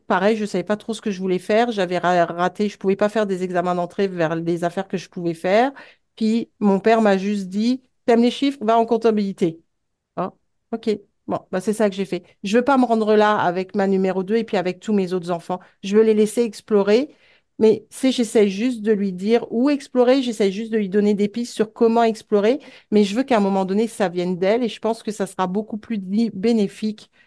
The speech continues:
Puis là, j'ai hâte d'entendre Emmanuel là-dessus. Ça sera beaucoup plus bénéfique si la démarche vient d'elle, puis si c'est elle qui revient, puis elle pourrait bien revenir avec n'importe quoi, comme c'est, je...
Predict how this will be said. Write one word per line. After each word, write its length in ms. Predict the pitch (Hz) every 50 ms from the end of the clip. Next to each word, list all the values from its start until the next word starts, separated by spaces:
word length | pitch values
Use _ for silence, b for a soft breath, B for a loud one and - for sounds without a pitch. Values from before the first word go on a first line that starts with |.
| _ _
Puis 120 | - 220 208
là, 160 | 202 196 202
j'ai 400 | 196 - - - - 214 190 180
hâte 260 | - - 202 202 185
d'entendre 420 | 165 190 175 175 - 208 202 202
Emmanuel 400 | 196 190 180 180 185 180 180 180
là-dessus. 340 | 175 185 196 - - - 247 B B B B B
Ça 140 | - 214
sera 160 | 208 - 220 214
beaucoup 280 | 202 214 208 - 220
plus 200 | 214 - - 240
bénéfique 800 | 214 208 240 226 214 208 208 196 - - - 226 220 - - _ _ _ _ _ _ _
si 360 | - - - - - - 262
la 140 | 240 220 196
démarche 420 | 180 190 190 190 190 190 196 185 -
vient 180 | - 202 185 175
d'elle, 360 | 180 175 185 185 202 226 269 b b b b b _
puis 140 | _ - 233
si 160 | 214 - 240
c'est 180 | 214 - - 233
elle 160 | 214 233 233
qui 160 | - - 240 208
revient, 440 | 190 196 185 185 190 202 208 226 b b b b b
puis 120 | _ - 233
elle 60 | 214
pourrait 200 | 220 247 247 262
bien 160 | 247 294 285
revenir 280 | 240 208 190 196 220 214
avec 160 | 196 180 -
n'importe 440 | 190 185 180 - 185 - - - 185
quoi, 220 | 185 - 196 202
comme 300 | 202 202 196 185 185 180
c'est, 400 | 175 - - 214 214 202 196 - - - - - - - -
je... 140 | - - -